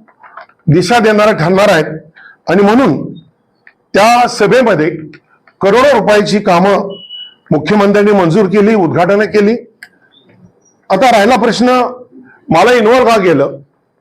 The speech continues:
मला फक्त माझ्यापुरतं सांगायचं आहे की उभाटा अंधारे मॅडम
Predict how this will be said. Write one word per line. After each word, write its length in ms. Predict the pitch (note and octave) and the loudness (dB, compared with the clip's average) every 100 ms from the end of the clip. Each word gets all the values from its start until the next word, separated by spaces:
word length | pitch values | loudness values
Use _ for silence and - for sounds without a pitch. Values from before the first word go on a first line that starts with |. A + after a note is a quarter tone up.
| - - _ _ _ _ _ _ _ | -20 -20 _ _ _ _ _ _ _
मला 260 | E3 G3+ B3 | 0 2 2
फक्त 260 | A3 G#3 B3 | 0 -2 0
माझ्यापुरतं 600 | A3+ A3+ C4 A3+ G#3 B3 | 2 2 2 0 0 -2
सांगायचं 420 | A3 G3 G#3+ G3 | 0 0 0 0
आहे 120 | F3 C#3 C#3+ _ _ _ _ _ _ _ _ _ _ - | -2 -4 -10 _ _ _ _ _ _ _ _ _ _ -4
की 480 | B3+ C#4 C4+ - - _ _ _ _ _ _ _ _ _ _ - | -2 0 -2 -8 -18 _ _ _ _ _ _ _ _ _ _ -4
उभाटा 440 | D#3+ B3 B3 B3+ A#3 - - - _ _ _ _ | 0 2 2 0 0 -6 -16 -20 _ _ _ _
अंधारे 360 | E3+ F3 A3+ A#3+ | -2 0 2 2
मॅडम 360 | A3+ A3+ E3 | 0 0 -2